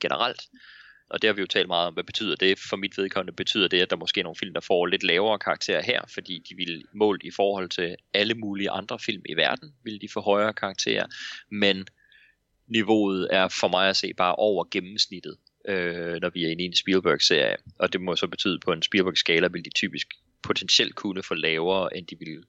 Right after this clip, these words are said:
kunne på en normal filmskala. Det kan man så ikke rigtig se har afspejlet sig de karakterer, jeg har givet indtil videre, fordi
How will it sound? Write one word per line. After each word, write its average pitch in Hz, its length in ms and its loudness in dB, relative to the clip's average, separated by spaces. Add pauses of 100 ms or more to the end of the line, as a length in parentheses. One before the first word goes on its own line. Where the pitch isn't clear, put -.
kunne 87 200 -8
på 90 120 -6
en 76 60 -8
normal 73 320 -2
filmskala. - 460 -4 (800)
Det 95 80 4
kan 98 100 4
man 92 100 4
så 98 80 4
ikke 95 140 0
rigtig 90 160 -2
se 104 160 0
har 85 100 -2
afspejlet 87 500 0
sig 90 140 -14
de 98 60 -16
karakterer, 104 300 -6
jeg 90 80 -2
har 90 60 -10
givet 196 280 2
indtil 120 160 4
videre, 101 240 4
fordi - 160 4